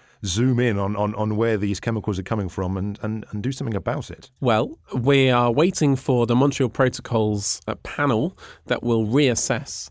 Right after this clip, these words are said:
Speaker 2: things like how much C F C is leaking from old refrigerators, and they issue a report every four years. Uh, and we talk to scientists who are involved in that,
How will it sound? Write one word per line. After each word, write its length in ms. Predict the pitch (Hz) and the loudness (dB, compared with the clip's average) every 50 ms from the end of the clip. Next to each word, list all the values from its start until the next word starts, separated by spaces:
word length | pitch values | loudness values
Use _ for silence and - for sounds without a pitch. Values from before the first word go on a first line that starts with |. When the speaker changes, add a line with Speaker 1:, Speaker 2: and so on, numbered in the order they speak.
| - _ - | -20 _ -4
Speaker 2:
things 280 | - 113 107 107 98 | -2 0 0 0 0
like 220 | 104 104 101 - - | 0 0 -2 -2 -4
how 320 | - - - - 107 104 | -10 -12 -6 -4 -2 -2
much 380 | 101 101 101 - - - - - | 0 -2 -2 -4 -4 -6 -6 -4
C 100 | - 104 | -4 -4
F 120 | 110 104 | -4 -4
C 120 | - 107 98 | -4 -4 -4
is 160 | 98 87 92 | -4 -4 -4
leaking 560 | 95 101 113 110 - - 98 98 101 110 123 | -4 -2 -2 -4 -4 -6 -6 -4 -4 -4 -4
from 200 | 123 - 104 98 | -6 -6 -6 -4
old 440 | 95 101 101 101 101 98 95 92 - - - - - _ - | -2 -2 -2 -2 -2 -4 -6 -8 -14 -20 -20 -20 -20 _ -14
refrigerators, 920 | 98 - - 127 113 98 - 104 98 95 92 - - 95 110 143 - - _ - - - - - | -12 -8 -4 -4 -4 -2 -2 -2 0 0 -2 -2 -4 -4 -4 -4 -6 -10 _ -20 -20 -20 -14 -6
and 140 | - 98 107 | -2 0 2
they 240 | 117 123 123 - - - | 2 2 2 0 -2 -4
issue 240 | - 113 - - 113 | -4 -4 -2 0 0
a 40 | 110 | 0
report 360 | 110 104 - - 117 110 - | 0 -2 -2 -2 -4 -2 -2
every 180 | 110 104 107 101 | 0 -2 -2 -2
four 380 | 98 - - 135 117 107 104 | -4 -4 -4 0 0 0 2
years. 520 | 104 107 113 107 92 87 101 98 - - - - - - - - _ _ - 120 | 2 0 0 0 0 -2 -2 -4 -6 -8 -14 -18 -20 -20 -20 -20 _ _ -2 2
Uh, 180 | 117 113 117 - | 2 4 4 2
and 120 | 107 117 | 2 2
we 120 | 139 160 147 | 2 2 2
talk 200 | - 147 135 123 | 2 0 -2 -2
to 100 | - 113 | -2 -4
scientists 640 | - - 120 117 113 104 - 117 101 - - - - | 0 2 2 2 2 0 0 -4 -4 -4 -4 -8 -4
who 200 | - 110 104 104 | -2 0 0 2
are 260 | 101 98 98 98 101 | 2 0 0 0 -2
involved 380 | 98 101 98 117 120 127 113 104 | -2 -2 0 2 2 2 0 0
in 120 | 95 90 | -2 -2
that, 240 | 90 87 95 - | -2 -2 -4 -6